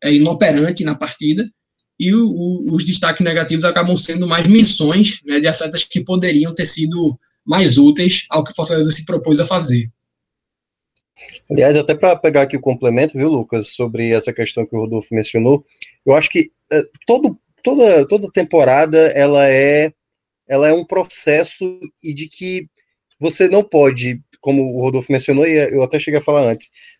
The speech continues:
Speaker 2: não tem por que ter exaltação e não tem por que também ter, é, coisa trágica. Então, se a gente pegar, por exemplo, pegar um exemplo aqui, exatamente o Sport de dois mil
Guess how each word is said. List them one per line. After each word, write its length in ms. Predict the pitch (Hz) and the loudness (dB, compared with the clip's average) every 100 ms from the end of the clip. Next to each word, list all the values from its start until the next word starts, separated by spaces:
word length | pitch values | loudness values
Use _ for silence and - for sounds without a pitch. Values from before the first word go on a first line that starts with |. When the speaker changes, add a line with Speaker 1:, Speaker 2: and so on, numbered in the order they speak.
| _ _ - | _ _ -6
Speaker 2:
não 140 | 233 | -2
tem 140 | 254 | -2
por 140 | 240 202 | -2 0
que 200 | 202 180 | 2 0
ter 160 | - | 2
exaltação 840 | 165 156 147 143 135 - 147 170 190 | 4 4 2 0 -4 0 2 2 2
e 40 | |
não 120 | 185 | 0
tem 160 | 165 165 | -2 -4
por 120 | 170 | -6
que 140 | 160 170 | -6 -4
também 360 | 160 147 156 | -2 0 0
ter, 460 | 151 147 143 156 156 _ _ _ 151 | 0 0 0 0 -4 _ _ _ 0
é, 480 | 131 127 123 123 123 | 2 4 4 2 0
coisa 280 | 151 143 156 | 0 0 0
trágica. 440 | - 113 107 - | 0 2 0 -2
Então, 260 | - 233 190 - | -2 -2 -4 -12
se 320 | - 160 214 | -4 -2 0
a 40 | |
gente 120 | 202 - | -2 0
pegar, 260 | 170 156 | 0 2
por 140 | 156 139 | 0 0
exemplo, 520 | 127 131 - 120 113 _ _ _ - | 0 0 -2 -8 -10 _ _ _ -4
pegar 220 | 127 135 | 0 4
um 80 | 139 | 4
exemplo 340 | 123 139 135 | 2 0 -2
aqui, 140 | 107 143 | -4 -2
exatamente 540 | 123 131 139 123 - | 0 -2 -2 -4 -4
o 60 | 120 | -8
Sport 580 | - - 143 147 - | -8 0 2 2 0
de 80 | 127 | -8
dois 240 | 123 123 117 | -4 -4 -2
mil 320 | 120 117 | -2 -4